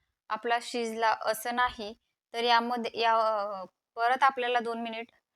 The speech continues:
अ, वाफेवर होण्यासाठी झाकण ठेवायचं आहे आणि इथे मी परत दोन मिनिटभर झाकण ठेवलेलं आहे. बघा तुम्ही, दोन मिनिटानंतर हा साबुदाणा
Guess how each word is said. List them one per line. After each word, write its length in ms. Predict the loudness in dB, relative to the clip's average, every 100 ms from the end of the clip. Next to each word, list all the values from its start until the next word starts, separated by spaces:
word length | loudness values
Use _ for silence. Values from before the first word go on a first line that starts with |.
| _ _ -8
अ, 60 | -4
वाफेवर 600 | 2 2 2 0 2 0
होण्यासाठी 600 | 0 -2 -2 -4 -2 -4
झाकण 340 | -4 -6 -8
ठेवायचं 440 | -8 -6 -6 -2 -2
आहे 420 | -2 -6 -14 _ _ _ _ -4
आणि 220 | -2 -4
इथे 200 | -6 -4
मी 140 | -4
परत 280 | -4 -4 -2
दोन 240 | -2 -2
मिनिटभर 480 | -2 -4 -6 -6 -8
झाकण 340 | -8 -12 -12 -10
ठेवलेलं 440 | -6 -4 -2 0
आहे. 300 | 0 -2 -12 _ _ _ _ _ _ _ -2
बघा 280 | -2 0 -4
तुम्ही, 220 | -4 -4
दोन 200 | -4 -6
मिनिटानंतर 680 | -6 -8 -6 -6 -6 -8 -10
हा 160 | -6 -4
साबुदाणा 540 | -2 -4 -4 -4 -4